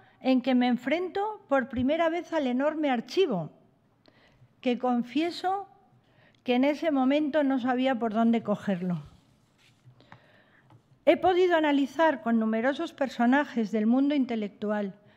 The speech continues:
periodistas, poetas y escritores contemporáneos,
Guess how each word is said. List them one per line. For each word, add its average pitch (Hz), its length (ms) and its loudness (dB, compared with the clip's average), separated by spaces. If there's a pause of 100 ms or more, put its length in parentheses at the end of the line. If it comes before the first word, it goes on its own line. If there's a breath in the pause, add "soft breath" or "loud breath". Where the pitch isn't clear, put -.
(140 soft breath)
periodistas, 220 1040 -2
poetas 220 580 -2
y 220 140 -4
escritores 220 640 0
contemporáneos, 220 1080 0